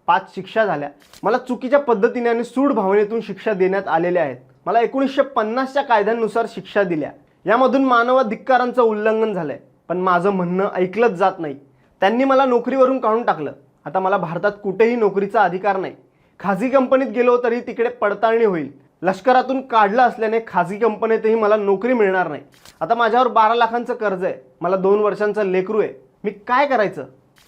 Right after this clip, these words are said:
या व्यतिरिक्त वीरचक्र विजेता अभिनंदन वर्धमान आणि सीमा हैदर यांची नावं घेऊन त्याने सरकारला टार्गेट केलंय. "अभिनंदनप्रमाणे मी सुद्धा पाकचा कैदी होतो, मग त्याचा गौरव आणि माझ्यासोबत असा दुर्व्यवहार का? तसेच पाकिस्तानातून आलेल्या सीमा हैदरला नोकरीची ऑफर दिली जात आहे,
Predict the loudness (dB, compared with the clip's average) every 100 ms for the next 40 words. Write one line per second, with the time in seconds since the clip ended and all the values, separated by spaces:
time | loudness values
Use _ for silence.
0 | 0 2 4 2 -2 -6 -4 -2 0 -2
1 | -2 -2 -2 -2 -2 -2 2 2 2 0
2 | 0 -2 0 -2 0 -2 -2 -2 -6 -6
3 | -4 -2 0 0 0 0 -2 -4 -4 -2
4 | -2 -4 -6 -6 -6 -6 -4 -4 -4 -4
5 | -2 -2 -2 -6 -8 -12 -12 _ _ _
6 | -2 2 2 2 -2 -2 -2 0 0 -2
7 | -4 0 0 2 0 -2 -6 -2 -2 0
8 | -4 -4 -14 _ _ -10 -4 -2 2 0
9 | 2 4 4 4 0 -2 -2 -2 -2 -4
10 | -2 -2 -2 0 2 2 4 0 0 0
11 | 0 -2 -12 _ _ -4 -4 -2 -4 -6
12 | -4 -2 -2 -4 -2 0 -2 -4 -6 -2
13 | 0 0 2 2 2 -2 -2 0 0 0
14 | -4 -4 -4 -2 -4 -8